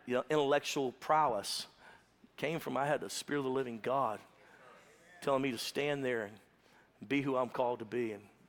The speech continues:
if it ends in death, it ends in death. Here's a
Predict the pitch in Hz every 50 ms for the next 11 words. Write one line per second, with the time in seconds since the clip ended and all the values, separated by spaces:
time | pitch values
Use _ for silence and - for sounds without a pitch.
0 | - - 117 - 123 120 131 139 139 127 131 123 117 120 131 131 127 - 123 120
1 | 123 123 117 117 117 110 110 117 113 113 - - - _ _ - - - - -
2 | - - - 175 180 165 - 175 156